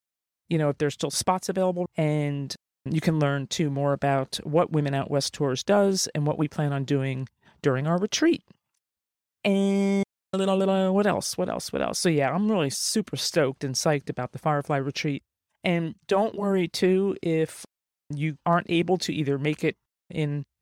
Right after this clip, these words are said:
October because of your schedule, or if you can't make it because all the slots get filled, there are going to be plenty more Coming Out Late Firefly retreats. So yes, coming hopefully to a city near you. Okay,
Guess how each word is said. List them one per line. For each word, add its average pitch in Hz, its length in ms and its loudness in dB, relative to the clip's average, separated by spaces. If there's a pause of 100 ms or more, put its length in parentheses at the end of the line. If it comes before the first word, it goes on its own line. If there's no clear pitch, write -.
(160)
October 156 760 2 (200)
because 151 280 0
of 135 120 -4
your 151 120 4
schedule, 262 560 0 (440)
or 151 720 4
if 156 160 -4
you 160 80 -2
can't 160 280 0
make 160 180 -2
it 156 100 -4
because 147 300 -2
all 139 140 2
the 135 80 -6
slots - 360 -2
get 220 200 -2
filled, 226 400 4 (400)
there 170 100 4
are 160 60 2
going 165 160 4
to - 120 -2
be 151 120 0
plenty 151 680 -2
more 139 540 0 (400)
Coming 156 220 0
Out 139 120 -2
Late 139 200 0
Firefly 131 440 0
retreats. 135 540 -6
So 120 360 -2 (260)
yes, - 500 -2 (220)
coming 202 420 0 (140)
hopefully 190 420 -2
to 170 160 -4
a 135 80 -2
city 180 560 -4
near 156 440 0
you. 139 440 -2 (840)
Okay, 165 680 2